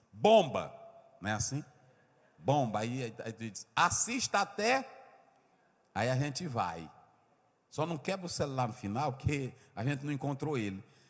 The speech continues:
Porque ele é, é, é, é só enganando a gente.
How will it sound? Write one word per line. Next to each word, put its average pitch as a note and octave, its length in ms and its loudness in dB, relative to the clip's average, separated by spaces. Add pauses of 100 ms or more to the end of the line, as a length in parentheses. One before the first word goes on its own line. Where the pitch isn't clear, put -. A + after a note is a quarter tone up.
(160)
Porque B2+ 240 -2
ele D3+ 180 -4
é, C3 80 -2
é, B2+ 440 -4
é, B2+ 100 -8
é A2 80 -10
só D#3 180 -2
enganando D#3+ 400 -6
a D3 80 -6
gente. F2+ 380 -14